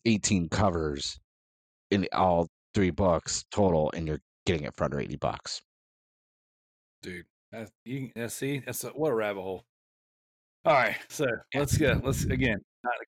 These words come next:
Speaker 2: comic
Speaker 1: No,
Speaker 2: co-,
Speaker 1: no.
Speaker 2: not the comic
Speaker 1: No,
Speaker 2: cast.
Speaker 1: that's not.
Speaker 2: <laughs> All right, so,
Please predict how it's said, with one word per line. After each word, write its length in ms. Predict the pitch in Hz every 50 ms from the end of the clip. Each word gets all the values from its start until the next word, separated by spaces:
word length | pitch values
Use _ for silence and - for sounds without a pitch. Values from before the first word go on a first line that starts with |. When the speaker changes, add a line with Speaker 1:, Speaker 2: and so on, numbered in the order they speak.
| - 131
Speaker 2:
comic 220 | 123 120 120 - - - 123
Speaker 1:
No, 160 | 120 120 113
Speaker 2:
co-, 20 | 104
Speaker 1:
no. 200 | 117 127 123 127
Speaker 2:
not 80 | 135
the 60 | 131 135
comic 260 | - 156 143 127 - -
Speaker 1:
No, 180 | 139 139 131 123
Speaker 2:
cast. 100 | - -
Speaker 1:
that's 180 | 98 92 _ _ -
not. 160 | - 67 - - 64 62 - - - _ _ - - - - - - - - - - - - _ _ _ _ - - - - - - _ -
Speaker 2:
<laughs> 600 | 175 143 - - 151 120 - _ - - - -
All 260 | - 131 135 139 135 131
right, 260 | 127 117 107 104 107
so, 340 | - - 156 143 120 101